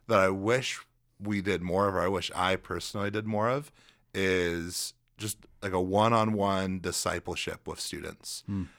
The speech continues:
Speaker 1: Joshua, you said something earlier today of, like, "I've got, I've got too much ministry to do to spend time with you." It's kinda
Speaker 2: Yeah.
Speaker 1: like a
Speaker 2: <laughs>
Speaker 1: joke.
Speaker 2: Yeah.
Speaker 1: Um, I feel like there, there was a little bit of that, at least for me personally,
Speaker 2: Mm-hmm.
Speaker 1: where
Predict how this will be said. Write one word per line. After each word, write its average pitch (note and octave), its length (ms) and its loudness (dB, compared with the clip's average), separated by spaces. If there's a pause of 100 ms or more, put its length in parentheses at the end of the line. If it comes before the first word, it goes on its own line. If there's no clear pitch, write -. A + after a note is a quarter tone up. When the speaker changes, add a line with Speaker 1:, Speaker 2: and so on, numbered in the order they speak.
(120)
Speaker 1:
Joshua, G#2 360 2
you G2+ 80 2
said G#2 220 0
something F#2 340 -2
earlier G2 460 2
today F2 580 -2 (480)
of, F2 400 2
like, E2+ 360 -2 (540)
"I've G2+ 220 -2
got, C3+ 200 0
I've A2 140 0
got B2 220 4
too D#3 180 8
much B2+ 220 6
ministry B2+ 500 4
to A2 80 4
do G#2 180 2
to G2 100 0
spend G2 340 0
time F#2 240 0
with F2+ 180 -6
you." F2+ 200 2
It's F#2+ 100 -4
kinda A#2+ 140 6
Speaker 2:
Yeah. A#2 100 8
Speaker 1:
like G2+ 120 2
a G2 80 -2
Speaker 2:
<laughs> G#2+ 180 0
Speaker 1:
joke. G2 360 0
Speaker 2:
Yeah. G2+ 200 -6 (220)
Speaker 1:
Um, G2+ 600 8
I - 80 -6
feel F#3 180 4
like F3+ 180 8
there, C3+ 300 8
there A#2+ 180 4
was A#2 840 8 (520)
a G#2+ 100 4
little A2+ 320 6
bit G#2 180 2
of G2+ 100 4
that, F#2+ 220 4
at F2+ 80 -4
least G#2+ 260 -4
for G2 140 0
me F#2+ 160 -2
personally, A2 640 -4 (120)
Speaker 2:
Mm-hmm. F#2 240 -4 (100)
Speaker 1:
where F2+ 600 4